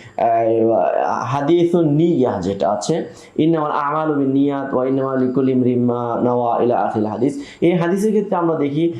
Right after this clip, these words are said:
এই হাদিসটা নবীজি সাল্লাল্লাহু আলাইহি ওয়াসাল্লাম থেকে হযরত উমর রাদিয়াল্লাহু তাআলা আনহু শুনেছেন, তার কাছ থেকে আলকামা ইবনে আক্কাস আল্লাহ, আলকামা ইবনে ওয়াক্কাস আল-লাইথি রাহিমাহুল্লাহ তিনি শুনেছেন,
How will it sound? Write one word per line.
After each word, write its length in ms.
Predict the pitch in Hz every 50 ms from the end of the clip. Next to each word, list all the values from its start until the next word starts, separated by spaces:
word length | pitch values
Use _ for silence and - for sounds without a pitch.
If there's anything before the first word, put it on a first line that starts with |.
| - - -
এই 300 | - - 190 180 180 180
হাদিসটা 760 | 139 123 127 135 139 170 185 180 - - 190 190 196 196 196 - - - - - 120
নবীজি 400 | 127 135 143 143 156 170 175 175
সাল্লাল্লাহু 400 | 170 170 160 160 156 156 156 156
আলাইহি 0 |
ওয়াসাল্লাম 140 | 156 156 143
থেকে 240 | 147 143 147 156 156 156 156 - - -
হযরত 240 | - 123 131 139 131 123 -
উমর 280 | 156 180 190 185 165
রাদিয়াল্লাহু 320 | 131 135 139 135 135 131 123
তাআলা 160 | 123 120 117
আনহু 300 | 117 117 117 110 - -
শুনেছেন, 500 | - - 117 107 107 107 - 117 104 - - - - -
তার 200 | - 147 156 165 165
কাছ 200 | 170 170 165 -
থেকে 480 | 170 170 160 170 170 170 165 - - -
আলকামা 440 | - 135 147 147 147 160 160 160 160
ইবনে 180 | 143 139 147
আক্কাস 480 | 131 127 135 - - 143 143 147 143 139
আল্লাহ, 240 | 127 127 123 123 - - - - - -
আলকামা 360 | 110 139 139 - 160 160 160 -
ইবনে 160 | 160 147 147
ওয়াক্কাস 480 | 147 139 147 147 143 143 160 160 151 147
আল-লাইথি 420 | 139 131 135 147 156 147 147 151
রাহিমাহুল্লাহ 440 | 143 143 143 139 139 139 139 139 135
তিনি 180 | - 160 151 127
শুনেছেন, 400 | 110 113 110 104 95 - 101